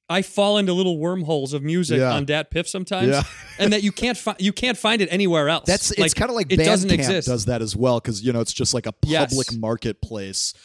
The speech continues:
Speaker 2: no curation,
Speaker 1: Right.
Speaker 2: no, but n-, n-, there's no one looking at what's <laughs> being uploaded, so it's just like w-, anything goes.
Speaker 1: It's great.
Speaker 2: Yeah, it's
Speaker 1: Well,
Speaker 2: beautiful.
Speaker 1: that's, it's, that was the, that was kind of the origination of what YouTube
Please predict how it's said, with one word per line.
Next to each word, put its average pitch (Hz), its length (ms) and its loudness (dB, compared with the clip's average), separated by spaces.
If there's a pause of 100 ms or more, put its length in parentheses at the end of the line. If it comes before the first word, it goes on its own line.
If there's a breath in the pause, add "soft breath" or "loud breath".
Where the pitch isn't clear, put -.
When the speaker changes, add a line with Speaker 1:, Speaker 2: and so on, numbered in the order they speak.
(180 soft breath)
Speaker 2:
no 143 280 4
curation, 135 640 0 (220)
Speaker 1:
Right. 110 80 -10 (300 soft breath)
Speaker 2:
no, 135 560 4
but 127 260 -6
n-, 135 300 -6
n-, 147 100 -8
there's 135 240 -2
no 143 200 2
one 175 200 -2
looking 127 500 -4
at 107 80 -8
what's 113 280 -4
<laughs> - 120 -6
being 190 140 -2
uploaded, 143 560 0
so - 160 2
it's 120 160 0
just 123 220 -4
like 117 140 0
w-, 107 280 -8
anything 131 440 -4
goes. 98 260 -4
Speaker 1:
It's - 120 -4
great. 165 460 -2
Speaker 2:
Yeah, 104 200 -2 (180)
it's 110 180 -6
Speaker 1:
Well, 147 140 2
Speaker 2:
beautiful. - 0 -
Speaker 1:
that's, 269 260 0
it's, 190 160 -6 (100)
that 220 140 -4
was 233 140 -4
the, 214 120 -8 (120)
that 208 100 -2
was 240 100 -4
kind 285 160 -4
of 254 40 -2
the 185 80 0
origination 165 580 -2
of 143 80 -6
what 139 140 -6
YouTube 143 600 -4